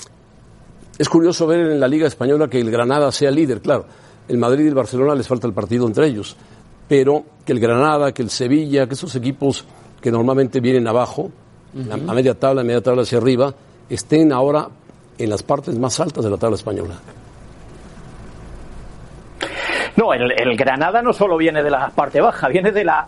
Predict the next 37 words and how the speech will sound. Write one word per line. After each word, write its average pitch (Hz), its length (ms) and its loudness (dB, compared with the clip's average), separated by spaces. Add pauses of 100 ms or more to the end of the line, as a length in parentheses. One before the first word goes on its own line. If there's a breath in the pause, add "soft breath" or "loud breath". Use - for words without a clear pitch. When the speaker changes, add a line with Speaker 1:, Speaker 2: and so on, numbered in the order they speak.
Speaker 3:
división 151 460 0
baja, 151 300 0
viene 175 220 2
de 185 60 4
la 165 80 2
Speaker 1:
Sí, - 60 -6
Speaker 3:
segunda 170 240 2
división, 175 420 0
está 160 180 0
Speaker 1:
ascendido. 156 60 -4
Speaker 3:
recién 165 220 -4
ascendido. 170 560 0 (400 loud breath)
Se 165 100 -2
está 190 140 2
haciendo 202 260 0
un 180 80 -2
buen 185 160 2
trabajo 170 420 0
porque 151 220 -2
se 175 80 0
ha 175 60 -4
conservado 165 500 0
la 151 100 4
plantilla 151 380 0
del 147 100 2
año 143 160 -2
pasado, 170 400 0
se 160 140 0
ha - 20 4
metido 151 300 0
algún 147 180 -2
jugador 143 380 -2
como 139 180 -4
Gon 139 180 0
Alonso, 151 400 0
como 139 200 -2
Soldado, 180 480 2